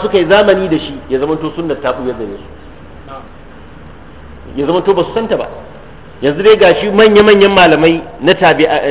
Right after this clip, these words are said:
na sahabbai daga cikin ansar, ba kuma ɗaya bane ba biyu ba, kamar yadda Zaid bin Thabit yake cewa, "Umumatun li min al-ansar."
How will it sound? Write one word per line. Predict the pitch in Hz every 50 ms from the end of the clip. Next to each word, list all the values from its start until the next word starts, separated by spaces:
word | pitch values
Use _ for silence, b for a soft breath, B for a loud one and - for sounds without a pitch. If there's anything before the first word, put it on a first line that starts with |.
| 139 135 135 139 - 143 143 - 139 143 - - 143 139 -
na | 143 160 170 165
sahabbai | 170 165 139 135 127 135 151 156 151 - - B B B B B B -
daga | 127 139 - 160
cikin | 156 - - 190 196
ansar, | 147 160 151 - - 165 147 127 110 - - - - - - - - - - - - - - 123
ba | 131 165 165
kuma | 165 214 226 226
ɗaya | 226 220 220
bane | 208 226 220 202
ba | 160 156 139
biyu | 135 131 147 147
ba, | 135 143
kamar | 139 - 147 170 196 190
yadda | 180 151
Zaid | 170 185 180 151 - - -
bin | 147 170 170
Thabit | - 175 170 160 160 160
yake | 165 160 160 151
cewa, | - 147 139 123
"Umumatun | - 156 170 202 208 202 190 190 190 170 160 160
li | 175 190 190
min | 185 190 185
al-ansar." | 175 160 - 151 147 - - - 135 110